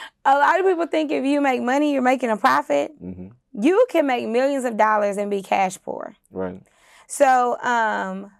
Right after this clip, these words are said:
Speaker 1: I was always entrenched in my numbers. I, I know how many students I need to break even.
Speaker 2: Mm-hmm.
Speaker 1: Um, I know, like, the market I'm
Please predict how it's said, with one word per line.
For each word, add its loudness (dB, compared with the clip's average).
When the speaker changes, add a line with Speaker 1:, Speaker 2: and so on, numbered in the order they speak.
Speaker 1:
I 4
was 2
always 2
entrenched -6
in -4
my 0
numbers. -6
I, 2
I -2
know -2
how -2
many -4
students -4
I -2
need -6
to -10
break -2
even. -6
Speaker 2:
Mm-hmm. -14
Speaker 1:
Um, -4
I 0
know, -2
like, -2
the -4
market 2
I'm -2